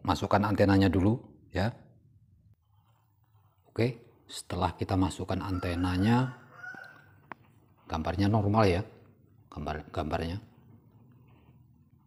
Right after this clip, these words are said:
Kalau untuk berkabut ini nanti kita setting bagian faktorinya dan bagian playbacknya. Oke, teman-teman,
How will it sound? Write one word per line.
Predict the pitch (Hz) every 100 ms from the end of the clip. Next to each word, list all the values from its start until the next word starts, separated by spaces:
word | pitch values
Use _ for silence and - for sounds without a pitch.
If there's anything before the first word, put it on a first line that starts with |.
| -
Kalau | - 78
untuk | 101 95 -
berkabut | - 85 - -
ini | 92 104
nanti | 92 82
kita | - 85
setting | - 87 - 90 _ _ _ -
bagian | 82 78 78 87 -
faktorinya | 90 - 87 90 82 92 110 113 92
dan | 85 87 - - _ -
bagian | 73 - 85
playbacknya. | 80 80 67 - 90 82 - - - _ - - - - - - - - - - - - - - - - _ - - - - - - - - - 117
Oke, | 147 185 - - - - - - -
teman-teman, | 139 127 131 135